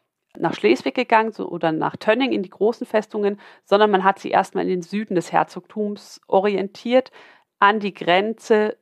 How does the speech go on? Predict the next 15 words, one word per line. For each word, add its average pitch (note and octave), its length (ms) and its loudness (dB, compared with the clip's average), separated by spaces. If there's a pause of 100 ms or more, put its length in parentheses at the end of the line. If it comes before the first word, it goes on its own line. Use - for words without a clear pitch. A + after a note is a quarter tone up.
zu - 160 -10
den F#3+ 140 -2
braunschweig-lüneburgischen F#3 1500 -4
Territorien, F#3 960 -4 (460)
um F3+ 140 0 (100)
dort D#3+ 340 4
sozusagen E3 920 0 (480)
ein F3 100 -6
bisschen F#3+ 240 -4
im D#3 140 0
Windschatten F#3 480 0
der - 120 0
Aufmerksamkeit E3 840 -2
zu - 120 -6
agieren. G#3 480 -2